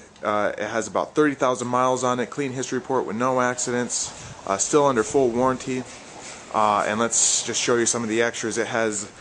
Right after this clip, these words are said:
a Smitty built front and rear ultra rugged bumpers. Uh, you can see it has these ultra white headlights that look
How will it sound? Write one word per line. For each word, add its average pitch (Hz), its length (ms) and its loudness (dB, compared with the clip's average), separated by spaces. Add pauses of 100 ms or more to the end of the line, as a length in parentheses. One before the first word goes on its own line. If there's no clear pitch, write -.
(220)
a 107 100 0
Smitty 139 500 -2
built 127 280 4
front - 280 0
and 117 200 -4
rear 123 320 4 (1300)
ultra 135 280 4
rugged 117 460 2 (360)
bumpers. 127 560 0 (680)
Uh, 95 120 2
you 98 80 2
can 98 100 -6
see 107 160 -4
it 95 80 -4
has 101 220 -8
these 95 200 -10
ultra 113 320 -6
white 107 340 0
headlights - 1000 -6 (380)
that - 160 -12
look 104 100 -10